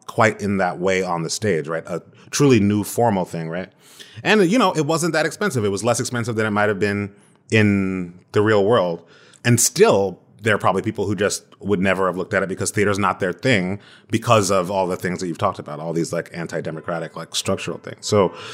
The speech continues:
part of my job is to, I think, to champion work that feels to me democratic, right? And, and talk about it in terms that might bring people into it. Because there are shows that aren't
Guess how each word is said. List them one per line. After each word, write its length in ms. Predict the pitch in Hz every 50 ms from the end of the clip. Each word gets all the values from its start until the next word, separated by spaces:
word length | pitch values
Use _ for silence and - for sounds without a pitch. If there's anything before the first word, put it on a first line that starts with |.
| - - - _ -
part 180 | - 147 156
of 380 | 175 170 139 117 107 76 - -
my 320 | 104 101 101 95 95 90
job 540 | 87 80 80 98 95 87 85 85 90 87 87 -
is 240 | 95 90 82 -
to, 520 | - - 107 98 92 87 87 87 87 87 - -
I 120 | 87 92
think, 520 | - - - 160 107 80 82 87 - - _ _ _ - - - - - _ _ _ _ -
to 640 | - 127 117 104 98 95 92 90 90 90 - - _ _ _ -
champion 640 | - - - 143 156 160 151 135 113 107 104 98 90
work 380 | 90 90 85 85 - - - _ _ _ _ _ _ _ _ _ _ _ _ _ _ -
that 140 | - 113 -
feels 280 | - - 135 127 110 -
to 80 | - 107
me 140 | 101 95 90
democratic, 560 | 85 92 82 80 - - 92 82 76 73 - _
right? 220 | - 85 90 87 - -
And, 200 | 95 92 98 98
and 180 | 101 95 95
talk 220 | - 110 107 - -
about 240 | 95 104 98 98
it 80 | 95 87
in 140 | 90 87 82
terms 340 | - 98 95 92 90 80 82
that 120 | 82 80
might 220 | 90 87 85 76
bring 340 | 80 90 85 85 82 82 80 _ - - - _ _ _ _ -
people 320 | - 113 104 - 80 78
into 280 | - 92 80 - - 67
it. 120 | - - _ _ _ _ - - - - - _ _ -
Because 260 | 113 110 147 131 120
there 160 | 135 131 120
are 340 | 135 165 196 196 175 117 98 -
shows 340 | - - 110 101 98 85
that 200 | 92 95 92 92 -
aren't 300 | 95 90 90 87 85